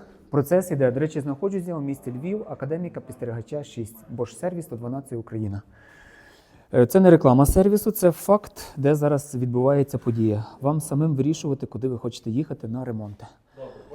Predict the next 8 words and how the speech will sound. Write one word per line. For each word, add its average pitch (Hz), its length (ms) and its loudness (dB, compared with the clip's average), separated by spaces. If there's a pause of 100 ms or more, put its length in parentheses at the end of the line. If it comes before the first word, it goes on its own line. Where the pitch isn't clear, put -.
(300)
А 170 80 -4
тут, 175 220 -2
до 139 80 0
речі, 147 360 -2 (120)
двадцять 135 320 -4
третій 135 280 -4
рік 120 180 -4
чистий 190 500 -6